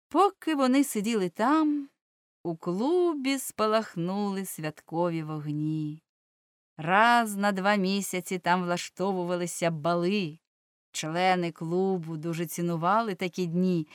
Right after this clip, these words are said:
і старалися, щоб усе було парадно і розкішно. О дев'ятій годині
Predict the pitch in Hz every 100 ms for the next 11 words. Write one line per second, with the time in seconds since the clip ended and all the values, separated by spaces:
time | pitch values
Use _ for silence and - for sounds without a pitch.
0 | - - 220 - 214 240 294 262 233 240
1 | - 214 214 - - 339 359 320 294 285
2 | - - 170 190 254 214 196 202 202 190
3 | _ _ - 175 170 151 151 - 160 151
4 | - 151 135 - _ _ _ _ _ _
5 | _ - 165 185 196 214 220 - 190 185
6 | 165 202 240 233